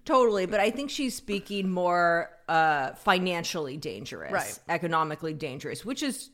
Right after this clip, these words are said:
Speaker 1: true. I mean, if you don't have financial autonomy in a relationship, you are always at risk of
Speaker 2: Losing your livelihood.
Speaker 1: Yeah, exactly.
Speaker 2: Your livelihood is tied to them. Yeah, she, she says the T V show and the message were not very feminist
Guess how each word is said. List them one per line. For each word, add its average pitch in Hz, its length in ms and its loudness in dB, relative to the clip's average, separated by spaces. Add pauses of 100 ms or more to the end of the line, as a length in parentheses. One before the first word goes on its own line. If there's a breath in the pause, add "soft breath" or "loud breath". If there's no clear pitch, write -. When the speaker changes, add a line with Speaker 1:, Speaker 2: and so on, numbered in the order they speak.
Speaker 1:
true. 120 800 0
I 165 100 -2
mean, 165 460 -6 (280)
if 196 180 -6
you 214 100 -4
don't 190 380 0
have 175 340 2
financial 165 720 -2
autonomy 156 1120 -4
in 175 160 -2
a 165 80 -4
relationship, 156 1040 -6 (140)
you 175 280 -4
are 151 440 0 (100)
always 160 380 0
at 120 180 -4
risk 147 640 -4
of 127 340 -6 (420)
Speaker 2:
Losing 175 300 -8
your 180 100 -6
livelihood. 208 680 -2
Speaker 1:
Yeah, - 40 -16
exactly. 185 640 -4
Speaker 2:
Your 202 140 0
livelihood 226 540 2
is 180 100 -8
tied 185 320 -4
to - 80 -14
them. 165 380 -2
Yeah, 202 240 2
she, 247 320 -8
she 240 220 -8
says 247 280 2
the 233 140 -4
T 262 200 -6
V 277 140 -2
show 233 380 0
and 202 260 -4
the 202 40 -4
message 202 520 -2
were 196 80 -4
not 190 220 0
very 196 180 -2
feminist 190 720 -2